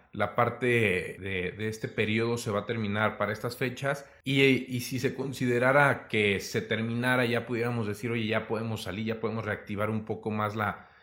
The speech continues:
la economía, ya las personas ya pueden salir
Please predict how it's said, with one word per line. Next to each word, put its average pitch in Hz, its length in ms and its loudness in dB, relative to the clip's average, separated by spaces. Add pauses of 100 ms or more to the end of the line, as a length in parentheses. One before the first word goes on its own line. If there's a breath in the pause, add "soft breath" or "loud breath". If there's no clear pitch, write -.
(120 loud breath)
la 101 100 0
economía, 110 600 -2
ya 110 120 0
las 113 140 -2
personas 107 420 -4
ya 104 180 -2
pueden 107 240 0
salir 113 540 0